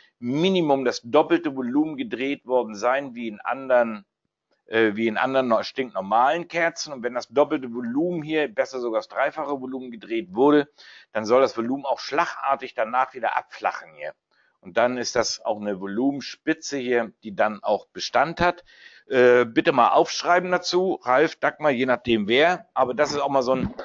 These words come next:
so ein Ding für Anneliese, warum so eine Volumenspitzen, wie die überhaupt entstehen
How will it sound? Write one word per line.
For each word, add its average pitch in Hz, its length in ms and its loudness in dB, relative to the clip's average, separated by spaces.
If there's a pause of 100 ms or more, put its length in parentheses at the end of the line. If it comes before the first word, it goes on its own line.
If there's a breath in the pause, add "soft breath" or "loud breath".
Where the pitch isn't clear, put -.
(280 loud breath)
so 120 220 -2
ein 117 160 -4
Ding 143 220 -2
für - 220 -2
Anneliese, 147 600 0
warum 151 560 6
so 123 200 0
eine 127 200 -2
Volumenspitzen, 143 960 -2
wie 160 140 -6
die 160 80 -4
überhaupt 135 480 4
entstehen 160 760 0